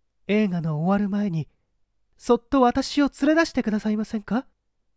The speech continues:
私は悪者に狙われているんです。人を殺すことなどを、何とも思わない、恐ろしい悪者に。」耳元のささやきは、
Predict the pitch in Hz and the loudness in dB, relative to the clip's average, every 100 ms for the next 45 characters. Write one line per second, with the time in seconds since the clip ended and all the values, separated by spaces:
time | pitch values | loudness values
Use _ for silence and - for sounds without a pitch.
0 | _ _ _ _ 226 226 - 247 240 208 | _ _ _ _ -4 -4 -2 0 4 4
1 | 247 285 294 277 247 233 285 311 302 302 | 2 2 0 0 2 2 2 2 2 2
2 | 285 277 214 - - _ _ _ _ _ | 2 0 -4 -6 -10 _ _ _ _ _
3 | _ _ _ _ _ - - 180 175 - | _ _ _ _ _ -12 -4 -2 -2 -2
4 | 175 185 - - 220 185 160 139 131 _ | -2 -2 -6 -4 0 0 -2 -4 -8 _
5 | _ _ _ _ - 180 214 - 247 254 | _ _ _ _ -6 -4 -2 -2 2 4
6 | 240 254 262 226 139 - _ _ _ _ | 4 4 2 0 -4 -8 _ _ _ _
7 | _ 185 180 262 277 - 330 220 175 202 | _ -4 -2 -2 -2 0 0 0 2 2
8 | 214 214 226 226 _ _ _ _ _ _ | 2 0 0 -4 _ _ _ _ _ _
9 | _ _ _ _ _ _ _ _ - 156 | _ _ _ _ _ _ _ _ -6 -2
10 | 175 175 170 135 123 139 139 131 131 127 | 0 -2 -2 -6 -6 -6 -6 -4 -6 -6